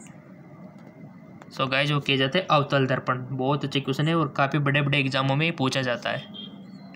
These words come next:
रोगियों के नाक, कान, गले आदि की जांच के लिए doctor प्रयोग करते हैं कौन सा दर्पण? समतल, उत्तल, अवतल या इनमें से कोई नहीं। राइट ऑप्शन हो जाएगा आपका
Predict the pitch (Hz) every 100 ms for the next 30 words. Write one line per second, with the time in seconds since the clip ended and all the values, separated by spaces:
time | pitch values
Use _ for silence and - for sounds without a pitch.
0 | - - - - - - - - - -
1 | - - - - - - - - - -
2 | 143 139 156 147 151 143 147 139 135 147
3 | 151 - - - - 135 147 156 139 139
4 | 151 - 147 139 147 143 139 135 - 147
5 | 139 135 151 143 139 139 143 131 139 135
6 | 143 143 143 135 - 131 - - - 151
7 | 143 - 147 147 - - - - 151 -
8 | 147 147 151 - - 143 135 151 151 147
9 | - - - - - - 143 139 143 143
10 | 135 127 123 117 - - - - - -
11 | - - - - - - - - - -
12 | - - - - - 127 131 135 135 143
13 | 139 131 123 -